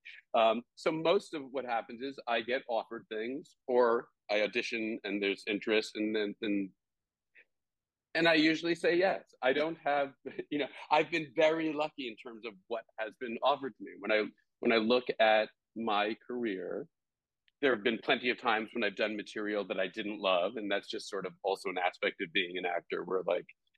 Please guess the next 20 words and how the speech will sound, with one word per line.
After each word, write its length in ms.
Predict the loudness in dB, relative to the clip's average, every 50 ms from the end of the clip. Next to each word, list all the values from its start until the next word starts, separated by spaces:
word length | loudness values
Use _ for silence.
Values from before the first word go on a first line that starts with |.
| _ _ _
you 60 | 0 2
know, 100 | 2 2
it's 180 | 2 0 -2
the 100 | -2 2
rare 200 | 4 4 4 4
person, 480 | 4 2 2 2 2 0 -2 -4 -2 -2 -2 -2 0
uh, 100 | 0 0
you 100 | 0 0
know, 140 | 0 0 -2 -2
I'm 80 | -2
not 180 | -2 -2 -2 -4 -4
Tom 220 | -2 -2 -2 -2
Hanks 320 | -2 -2 -2 -2 -2 -6 -10
with 100 | -16 -20
a 60 | -18
script 460 | -18 -18 -16 -12 -10 -10 -10 -8 -4 -4
of 180 | -4 -4 -4 _
thing, 280 | 0 0 2 2 0 0
you 120 | 0 0 2
know, 100 | 2